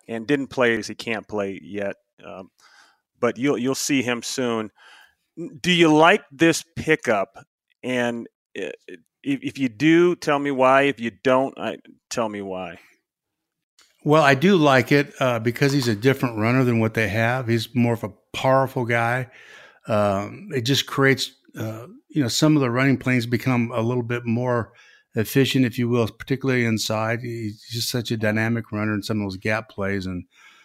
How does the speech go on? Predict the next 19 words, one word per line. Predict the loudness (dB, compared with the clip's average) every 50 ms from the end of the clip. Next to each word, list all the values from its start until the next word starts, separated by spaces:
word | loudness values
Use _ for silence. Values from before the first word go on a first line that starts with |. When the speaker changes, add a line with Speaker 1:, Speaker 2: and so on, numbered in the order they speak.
| _ _ _ _ _ -10
Speaker 2:
uh, | -10 -8 -8
you | -4 0 2 4
have | 4 2
Speaker 1:
Yeah. | 2
Speaker 2:
two | 0 0 2
diverse | 2 2 2 2 2 2 2 0 0
runners | 0 0 2 2 2 0 -2 -4
now, | -4 -6 -4
completely | -2 -2 -2 -2 0 0 0 0 0 -2
different | -2 -2 -4 -2 -4 -6 -6
styles, | -6 -6 -4 -2 0 0 0 -2 -2 -4 -6 -8 -10 -10 -8
and | -6 -4 -4 -4
Speaker 1:
Yeah. | -4
Speaker 2:
defensively, | -2 0 2 2 2 0 -2 -4 -2 -4
it | -4
creates | -4 -6 -8 -8 -8
problems | -6 -4 -4 -2 -2 -2 -4 -8
for | -10 -12 -16 -16 -16
you. | -16 -18